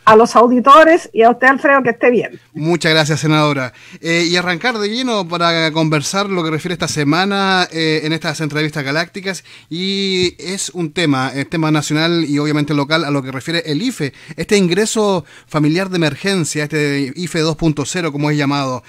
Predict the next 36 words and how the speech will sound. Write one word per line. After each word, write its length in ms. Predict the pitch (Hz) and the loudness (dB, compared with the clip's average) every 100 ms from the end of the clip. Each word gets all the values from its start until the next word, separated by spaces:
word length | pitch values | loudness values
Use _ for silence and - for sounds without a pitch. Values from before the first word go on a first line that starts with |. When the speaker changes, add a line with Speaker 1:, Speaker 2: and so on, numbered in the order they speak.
| - - - | -20 -20 -4
Speaker 2:
Eh, 560 | 147 147 143 143 143 135 | 2 4 4 4 2 -2
si 140 | 123 165 | -6 -4
nos 100 | 156 | -4
podemos 340 | 165 180 196 | -2 -2 -2
conversar 540 | 190 160 156 143 185 175 | -4 -2 -2 -2 -4 -4
de, 240 | 170 156 | -2 -2
de, 140 | 143 135 | -2 -6
de 160 | 135 | -4
lo 140 | 139 131 | -4 -4
que 80 | |
refiere 500 | 131 135 170 165 147 - - - | -6 -6 -4 -2 -2 -6 -16 -6
todos 200 | 196 214 | -2 0
los 140 | 190 | 0
detalles 460 | 160 147 180 196 180 | -2 -2 -4 -4 -4
de 80 | |
este 260 | 175 180 175 | -6 -4 -4
ingreso 380 | 170 156 170 185 | -2 -2 -2 -6
familiar 540 | 156 165 156 160 175 170 | -8 -4 -2 -2 -2 -4
de 80 | |
emergencia, 640 | 165 156 - 175 175 185 160 | -2 -4 -4 -6 -6 -6 -6
senadora. 480 | 160 156 175 190 - _ _ _ _ _ _ _ - _ _ _ _ _ _ - | -4 -4 -4 -8 -12 _ _ _ _ _ _ _ -20 _ _ _ _ _ _ 0
Speaker 1:
Bueno, 380 | 262 202 180 - | 4 4 4 0
de 120 | 208 | 2
partida 580 | 214 226 214 262 294 311 | 4 4 4 4 6 6
señalar 600 | 311 277 269 247 247 254 | 6 4 6 8 8 8
algo 280 | 240 233 220 | 8 8 6
que 60 | |
hemos 160 | 214 208 | 4 4
hablado 240 | 196 208 | 6 8
otras 240 | 214 214 247 | 6 4 4
veces, 340 | 285 294 320 | 4 2 2
nosotros 400 | 269 226 233 233 | -2 -2 -6 -8
siempre 480 | - 240 233 233 247 | -2 0 0 -2 -2
queríamos 460 | 226 220 240 233 233 | 0 4 4 4 0
que 80 | |
tuviera, 460 | 226 202 208 214 - | -2 2 4 4 4